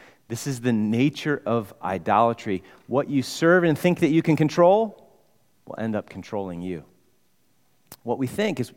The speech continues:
we think we can use the idol. Ahaz, "I c-, I could just use Assyria." But then it ends up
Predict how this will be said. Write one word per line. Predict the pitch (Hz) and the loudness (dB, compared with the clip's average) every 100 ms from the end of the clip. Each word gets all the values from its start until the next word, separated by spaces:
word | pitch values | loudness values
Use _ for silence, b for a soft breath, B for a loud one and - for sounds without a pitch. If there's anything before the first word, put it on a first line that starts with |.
| - | -14
we | |
think | 165 165 | -10 -8
we | 156 | -4
can | 131 | -2
use | 131 160 220 185 | -2 -2 -2 -4
the | - - | -4 -4
idol. | 92 76 - B B B | -4 -6 -14 B B B
Ahaz, | 156 160 127 117 | 2 4 4 2
"I | 131 | -8
c-, | - - | -12 -20
I | |
could | - | -18
just | - 131 - _ _ _ - | -16 -16 -16 _ _ _ -10
use | 131 220 240 | -4 -4 -4
Assyria." | 208 - 57 50 - - _ _ _ _ _ _ _ _ b b b b b b b b _ _ _ _ _ - _ _ _ _ _ _ _ _ _ _ _ _ 107 | -6 -8 -10 -10 -14 -16 _ _ _ _ _ _ _ _ b b b b b b b b _ _ _ _ _ -20 _ _ _ _ _ _ _ _ _ _ _ _ -10
But | 107 | -4
then | 101 | -4
it | 98 | -2
ends | 95 92 | -4 -4
up | 87 - | -6 -8